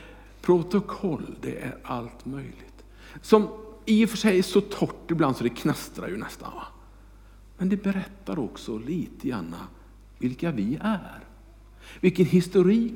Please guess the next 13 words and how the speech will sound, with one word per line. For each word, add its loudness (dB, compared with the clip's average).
vi -4
har. -6
Men 4
det 6
berättar 2
inte 6
så 2
mycket 2
om 2
vart -6
vi -8
ska -6
gå. 0